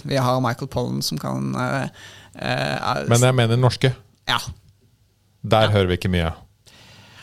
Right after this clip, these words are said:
Speaker 1: Nei, og det, det, det finnes helt definitivt en god del, eh, folk som har historier med psykedelika som de
Speaker 2: Ja,
Speaker 1: sikkert
Speaker 2: ja.
Speaker 1: kommer fortalt.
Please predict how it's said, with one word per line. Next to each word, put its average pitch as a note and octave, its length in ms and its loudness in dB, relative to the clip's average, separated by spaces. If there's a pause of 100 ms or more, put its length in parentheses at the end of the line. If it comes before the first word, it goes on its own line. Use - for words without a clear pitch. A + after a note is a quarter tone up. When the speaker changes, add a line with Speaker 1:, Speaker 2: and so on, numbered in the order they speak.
(200)
Speaker 1:
Nei, E3 320 -2 (220)
og C#3 580 0
det, C#3 200 0
det, C3+ 240 0
det C3+ 120 -4
finnes - 540 -2 (500)
helt - 240 -6
definitivt - 480 -8
en C#3 80 -6
god - 200 -8
del, A#2 260 -6
eh, - 1120 -8
folk - 260 -12
som B2 400 -6 (280)
har A#2 260 -4 (580)
historier A#2 400 -6
med A2 120 -8
psykedelika - 500 -12
som A2+ 140 -4
de A2 120 -6
Speaker 2:
Ja, G#2 140 4
Speaker 1:
sikkert E2 140 2
Speaker 2:
ja. D#2 100 0
Speaker 1:
kommer E2+ 100 -8
fortalt. - 340 -20